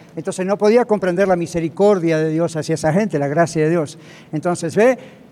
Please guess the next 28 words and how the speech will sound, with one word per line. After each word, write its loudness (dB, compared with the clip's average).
hizo 4
lo 2
mismo 2
que 2
los 0
otros -2
en 0
el -2
Nuevo 0
Testamento. -6
Los 2
del 0
Nuevo 4
Testamento 0
tendrían -2
que 0
haber 4
aprendido 2
de 4
la -2
historia 0
de 2
Jonás, 0
porque -6
Jonás 0
vino -4
siglos -4
antes. -4